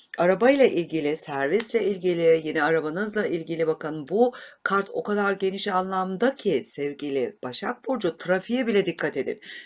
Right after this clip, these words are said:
Çünkü sizin gezegen Merkür. Evet, burada geldik efendim. Simyacı, dönüşüm. Sen bir dönüşüm yaşayacakmışsın. Müthiş bir dönüşüm yaşıyorsun. Bu dönüşümünle birlikte bakın simyacı nasıl,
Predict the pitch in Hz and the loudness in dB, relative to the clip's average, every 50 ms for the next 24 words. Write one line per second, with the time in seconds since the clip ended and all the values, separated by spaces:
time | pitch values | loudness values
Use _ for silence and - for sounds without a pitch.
0 | - _ - - 285 294 262 233 196 165 - - 190 165 190 180 180 160 151 139 | -20 _ -8 -4 -2 -2 -2 -2 -2 -4 -4 -4 -4 -4 -4 -2 -2 -2 -2 -2
1 | 131 127 123 - 180 208 240 254 247 240 - _ _ 160 165 170 175 190 202 202 | -2 -2 -2 0 2 2 2 2 0 -4 -8 _ _ -4 -2 0 0 0 0 -2
2 | - - - 165 135 - - - - - - - - - - - - 214 220 214 | -6 -6 -2 -2 -2 -2 -2 -8 -20 -20 -20 -20 -20 -16 -8 -4 -2 -2 0 0
3 | 202 196 196 196 190 190 190 - - - 175 175 175 165 165 156 - - 151 156 | 2 2 2 2 0 -2 -4 -6 -6 -4 -2 0 0 2 0 -2 0 0 0 2
4 | 170 175 175 170 175 - 175 165 - 165 156 156 156 151 151 175 196 220 233 233 | 2 2 2 -2 -4 -6 -6 -6 -4 -2 0 0 0 0 -2 -4 -4 -4 -4 -6
5 | - - - - _ _ - - - 190 202 196 185 170 170 165 165 160 160 160 | -8 -12 -20 -20 _ _ -14 -8 -6 -6 -4 -4 -2 -2 0 0 2 2 2 2
6 | 156 - 156 139 - - _ - 151 165 175 170 170 160 - - - 170 131 - | 2 2 0 0 0 -2 _ -2 0 0 2 2 0 -2 -4 -2 0 0 0 0
7 | - - - 220 240 262 269 262 254 254 254 220 240 247 240 247 233 - 254 233 | -2 -6 -2 2 4 4 4 4 2 2 2 2 2 0 0 0 -2 -4 -4 -4
8 | 214 180 160 - - - 165 - - - - - - - - - - - - - | -2 -2 -4 -4 -6 -10 -12 -10 -10 -12 -12 -12 -16 -16 -16 -16 -16 -16 -18 -18
9 | - _ - - - - _ _ - 165 208 214 - - 262 254 - - - 196 | -18 _ -20 -20 -20 -20 _ _ -10 -8 -8 -6 -6 -6 -6 -6 -6 -2 0 0
10 | 190 160 - 156 147 135 135 - - - - 131 120 120 123 - - 101 85 - | 0 0 0 -4 -4 -4 -6 -8 -10 -10 -10 -8 -8 -8 -8 -8 -8 -10 -12 -14
11 | - - - - - 240 233 - - - - - _ - 240 262 254 254 247 240 | -14 -10 -6 -6 -4 -4 -6 -10 -16 -20 -20 -14 _ -2 0 2 2 2 2 0
12 | 240 233 - - 196 208 208 196 185 175 165 160 170 202 208 190 175 156 147 - | 0 -2 -4 -6 -6 -6 -6 -6 -4 -4 -4 -2 0 0 0 2 0 -2 -4 -6
13 | - - 196 190 170 180 - 185 160 147 - - - 202 202 196 202 202 202 202 | -8 -10 -6 -4 -4 -4 -2 -4 -6 -6 -8 -8 -6 -6 -4 -2 0 2 2 2
14 | 202 202 208 208 202 240 254 - - 247 247 233 | 2 0 -2 -2 -2 -4 -4 -4 -2 -2 -2 -2